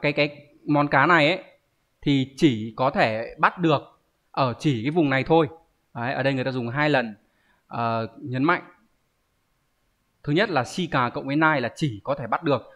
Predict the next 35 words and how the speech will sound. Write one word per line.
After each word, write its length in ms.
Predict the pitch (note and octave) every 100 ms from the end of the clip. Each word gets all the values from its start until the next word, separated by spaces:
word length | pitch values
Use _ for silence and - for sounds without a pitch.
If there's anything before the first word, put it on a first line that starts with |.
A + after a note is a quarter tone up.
| _
lại 140 | C3 -
thêm 160 | D3+ C3+
đà 140 | B2
kê 180 | A#2+ C#3+
đằng 160 | B2
sau 220 | A#2 C3+ C3+
chiho 240 | - C3+ C3 A#2+
có 100 | A#2+
nghĩa 80 | A#2+
là 80 | C#3+ -
chỉ 200 | B2+ G2
tại 160 | -
vùng 160 | A#2+ A#2
này. 200 | A#2+ A#2+ G2 _ _ _ _ _ _ _ _ _ _ _ _ _ _ _ _ _ _ _
Chứng 160 | C3+ C#3
tỏ 200 | C#3+ G#2+
là 80 |
cái 160 | A2+ C#3+
loài 140 | C3+
cá 140 | A#2+ A#2+
này 120 | C#3
rất 120 | D3+
là 100 | G#3
hiếm 220 | B2 B2
và 80 | C#3
rất 80 | D#3
là 80 | E3+
ngon 280 | B2+ C#3 C3+
đấy. 140 | D3 -
Câu 140 | D3+
số 200 | D3 A#2 -
tám. 320 | A#2+ C#3 - _ _ _ _ _
Keitai 360 | - E3+ D#3+ D#3+
denwa 380 | D#3 D#3+ D3+ C#3+
de 300 | E3+ -